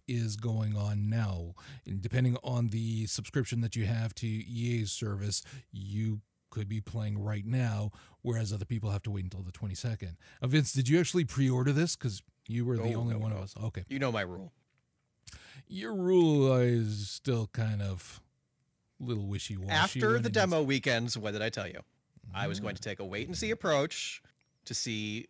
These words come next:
Speaker 2: uh, actual first-hand opinions of the finished product, which, while we have ninety percent of the finished product, we still don't have the finished product until the day one patch lands on the twenty-second.
Speaker 1: Yeah.
Speaker 2: Because of the way console certification and all that shit works,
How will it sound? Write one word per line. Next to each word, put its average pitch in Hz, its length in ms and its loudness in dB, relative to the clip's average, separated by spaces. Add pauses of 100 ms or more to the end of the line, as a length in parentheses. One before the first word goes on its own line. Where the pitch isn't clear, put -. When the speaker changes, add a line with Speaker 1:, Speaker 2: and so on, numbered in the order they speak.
Speaker 2:
uh, 90 200 -10 (280)
actual 95 360 -14
first-hand 160 520 -6
opinions 147 480 -4
of 107 160 -8
the 101 80 -8
finished 160 320 -4
product, 131 560 -2
which, - 380 -6 (880)
while 127 220 2
we 135 100 0
have 127 320 0
ninety 147 380 -4
percent 160 280 -2
of 143 60 -4
the 117 60 -6
finished 117 220 -4
product, 104 360 -4 (180)
we 117 120 -6
still 240 180 -2
don't 247 160 -2
have 190 180 0
the 135 60 -10
finished 143 260 -4
product 117 380 -2
until 110 320 -8
the 107 80 -6
day 107 160 -4
one 104 240 -6
patch - 500 -10 (140)
lands 92 560 -6
on 95 100 -8
the 92 60 -10
twenty-second. - 560 -10 (400)
Speaker 1:
Yeah. 90 260 -10
Speaker 2:
Because 123 280 0
of 147 60 -2
the 151 60 0
way 143 380 2
console 143 340 -4
certification 147 840 -4
and 131 80 -4
all 117 120 0
that 139 120 0
shit 156 200 -4
works, 120 500 -4